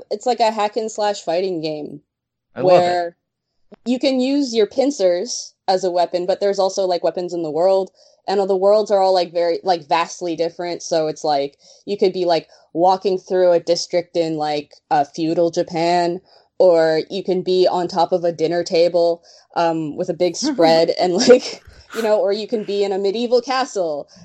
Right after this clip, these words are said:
Speaker 1: um, and you're, you're fighting other crabs or lobsters, various crustaceans, what have you.
Speaker 2: <laughs>
Speaker 1: Uh, using various weapons to do so.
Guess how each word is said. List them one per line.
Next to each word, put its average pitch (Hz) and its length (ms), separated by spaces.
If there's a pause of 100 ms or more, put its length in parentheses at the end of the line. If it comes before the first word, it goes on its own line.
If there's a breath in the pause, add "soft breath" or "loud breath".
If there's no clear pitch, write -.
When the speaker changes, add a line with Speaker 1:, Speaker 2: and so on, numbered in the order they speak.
(160)
Speaker 1:
um, 185 400
and 180 180
you're, 180 340
you're 185 180
fighting 165 420
other 156 200
crabs 156 480
or 151 180
lobsters, 147 680 (100)
various 147 420
crustaceans, 147 720
what 143 180
have 135 240
you. - 200 (420 soft breath)
Speaker 2:
<laughs> 170 320 (960 soft breath)
Speaker 1:
Uh, 202 300
using 240 380
various 196 400
weapons 160 360
to 170 80
do 156 160
so. 147 380